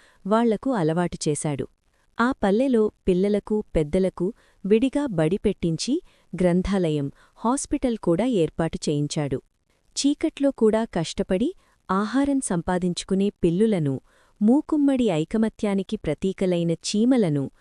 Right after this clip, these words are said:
విశ్వాసపాత్ర జీవన విధానం కలిగిన కుక్కల్ని మనిషి ఆదర్శంగా తీసుకోవాలని వాళ్లందరికీ బోధించేవాడు.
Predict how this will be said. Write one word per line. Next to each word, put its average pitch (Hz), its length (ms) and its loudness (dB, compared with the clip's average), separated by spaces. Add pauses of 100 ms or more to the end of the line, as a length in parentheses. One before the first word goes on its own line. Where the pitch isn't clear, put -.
(360)
విశ్వాసపాత్ర 226 960 -2
జీవన 185 420 0
విధానం 180 460 -2
కలిగిన 165 400 -2
కుక్కల్ని 190 720 0 (420)
మనిషి 202 420 0 (120)
ఆదర్శంగా 202 640 -2
తీసుకోవాలని 160 920 0 (380)
వాళ్లందరికీ 233 760 2
బోధించేవాడు. 156 920 -2